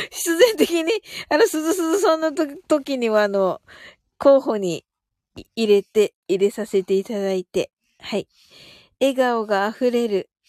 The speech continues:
愛いっぱい嬉しくて。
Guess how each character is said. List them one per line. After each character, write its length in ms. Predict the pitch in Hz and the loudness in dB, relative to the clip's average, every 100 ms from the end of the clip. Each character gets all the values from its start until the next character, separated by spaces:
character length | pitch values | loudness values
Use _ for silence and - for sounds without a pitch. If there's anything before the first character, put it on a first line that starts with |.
| _ _ _ _ _ _ _ _ _ _ _ - - - - | _ _ _ _ _ _ _ _ _ _ _ -20 -20 -12 -2
愛 420 | 302 330 302 277 | 0 0 0 -4
い 20 | |
っ 80 | 269 _ | -6 _
ぱ 220 | 254 254 | -4 -2
い 140 | 254 - | -2 -4
嬉 300 | 254 262 285 | -4 -2 -2
し 140 | - - | -6 -6
く 140 | 247 | -6
て。 340 | - 220 208 | -2 0 0